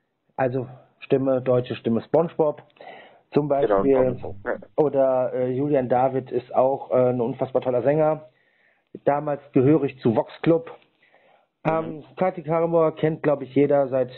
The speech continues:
Speaker 1: äh, äh, neunzehnhundertsiebenundneunzig ist sie Einschluss, meine Damen. Ähm,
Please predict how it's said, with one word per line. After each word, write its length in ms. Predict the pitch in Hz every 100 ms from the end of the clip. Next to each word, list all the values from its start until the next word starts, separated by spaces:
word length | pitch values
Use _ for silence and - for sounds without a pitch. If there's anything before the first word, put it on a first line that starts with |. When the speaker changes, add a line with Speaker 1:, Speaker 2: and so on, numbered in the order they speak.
| -
Speaker 1:
äh, 60 | 131
äh, 760 | 127 127 110 120 117 117 110 -
neunzehnhundertsiebenundneunzig 1120 | 113 107 120 107 101 110 110 104 104 107 113
ist 140 | 107
sie 200 | 110 107 -
Einschluss, 600 | - 139 180 202 - 180 165
meine 320 | 160 170 170
Damen. 540 | 165 165 165 165 175 165 _ _ _ - - - - _ _ -
Ähm, 520 | 165 170 247 165 196